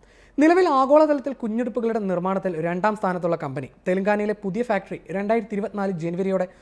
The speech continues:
സജ്ജമാവുന്നതോടെ ലോകത്തിലെ ഒന്നാമനാവും. വാറങ്കൽ ജില്ലയിലെ കാക്കത്തിയ ടെക്സ്റ്റൈൽ പാർക്കിൽ ഇരുന്നൂറ് ഏക്കറിൽ സ്ഥാപിച്ചിരിക്കുന്ന ഫാക്ടറിയിൽ പ്രതിദിനം പതിനാല് ലക്ഷം കുഞ്ഞുടുപ്പുകൾ നിർമ്മിക്കാൻ കഴിയും. ഇപ്പോൾ ഒന്നാം സ്ഥാനത്തുള്ള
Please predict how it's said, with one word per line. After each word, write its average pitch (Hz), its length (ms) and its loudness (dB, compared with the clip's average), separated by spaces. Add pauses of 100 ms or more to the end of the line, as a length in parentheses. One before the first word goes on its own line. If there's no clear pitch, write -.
(280)
സജ്ജമാവുന്നതോടെ 233 680 2 (320)
ലോകത്തിലെ 269 400 4 (140)
ഒന്നാമനാവും. 208 720 -2 (300)
വാറങ്കൽ 311 380 6
ജില്ലയിലെ 277 360 2 (200)
കാക്കത്തിയ 208 400 0 (140)
ടെക്സ്റ്റൈൽ 214 340 0
പാർക്കിൽ 180 440 -2
ഇരുന്നൂറ് 220 300 0
ഏക്കറിൽ 208 280 -2
സ്ഥാപിച്ചിരിക്കുന്ന 180 600 -4
ഫാക്ടറിയിൽ 160 420 -8 (120)
പ്രതിദിനം 190 380 -2 (100)
പതിനാല് 220 400 2
ലക്ഷം 202 240 -10 (100)
കുഞ്ഞുടുപ്പുകൾ 190 500 -4
നിർമ്മിക്കാൻ 143 380 -8
കഴിയും. 117 200 -10 (460)
ഇപ്പോൾ 339 220 4
ഒന്നാം 285 300 2
സ്ഥാനത്തുള്ള 247 440 -2